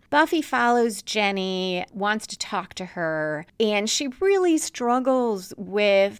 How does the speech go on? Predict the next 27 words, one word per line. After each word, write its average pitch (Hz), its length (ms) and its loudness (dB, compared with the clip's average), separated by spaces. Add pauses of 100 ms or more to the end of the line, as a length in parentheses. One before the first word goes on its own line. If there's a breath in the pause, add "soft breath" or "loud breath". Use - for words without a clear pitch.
letting 196 380 2
Jenny 185 260 2
off 175 180 -2
the 175 80 -6
hook, 175 320 0
'cause 190 160 -4
she - 200 -6
first 262 400 -2
says, 190 520 0
"I 202 100 -2
know 220 140 2
you 277 140 2
feel 220 240 0
badly, 170 800 0 (280 loud breath)
and 220 140 0
I 208 80 8
wanted 233 320 2
to 208 80 0
say," 170 640 4
and 196 140 -4
then 190 100 0
she 202 140 -4
says, 180 400 -6 (160)
"Good, 151 340 0
keep - 260 -4
it 208 60 2
up." - 280 0